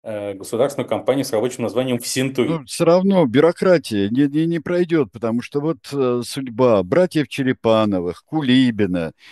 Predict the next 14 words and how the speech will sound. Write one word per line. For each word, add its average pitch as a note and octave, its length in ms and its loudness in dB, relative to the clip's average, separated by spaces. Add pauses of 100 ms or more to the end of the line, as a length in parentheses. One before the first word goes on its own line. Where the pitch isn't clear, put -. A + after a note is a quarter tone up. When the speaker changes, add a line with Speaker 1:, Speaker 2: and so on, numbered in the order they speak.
(160)
Speaker 2:
и A2 100 -6
всех D3+ 300 -2
остальных, C3+ 720 2
э, G2 220 0
провозвестников A2 880 -2
прогресса, A2+ 680 -2 (360)
э, G2 420 2 (840)
а G2 100 -6
кто-то F3 320 -2
другой B2+ 380 2
себе A#2 260 -4
присваивает G2+ 760 -4
всякие D#2 500 -10 (320)
Стефенсоны G#2 800 -2